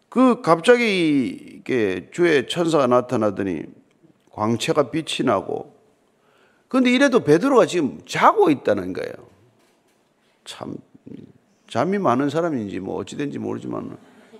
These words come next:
이런 상황에서 지금, 아니, 그래서 안 일어나니까 이 지금 주의 사자가 옆구리를 쳐서 깨웠다고 돼요. 근데 이 치다는 말이 이게 그냥 몹시 세게 때리다는 뜻이에요. 그냥 툭 건드린 게 아니라.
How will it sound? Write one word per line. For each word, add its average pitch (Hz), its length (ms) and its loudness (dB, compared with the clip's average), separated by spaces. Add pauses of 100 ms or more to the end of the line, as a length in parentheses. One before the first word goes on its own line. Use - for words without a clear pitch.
(120)
이런 226 240 0
상황에서 180 400 0
지금, 117 400 -6 (1200)
아니, 262 140 6
그래서 254 200 4
안 143 240 2
일어나니까 190 1000 4
이 147 440 0
지금 131 520 -2 (120)
주의 208 240 4
사자가 147 640 2
옆구리를 175 560 4
쳐서 240 500 0
깨웠다고 - 540 -4
돼요. - 120 -20 (1080)
근데 247 240 0
이 208 60 -2
치다는 262 440 2
말이 175 340 4
이게 175 200 0
그냥 120 560 -4
몹시 151 480 0
세게 208 380 2
때리다는 165 460 0
뜻이에요. 87 380 -8 (2250)
그냥 135 220 -2
툭 208 160 -4
건드린 190 400 4
게 117 100 2
아니라. 92 380 -6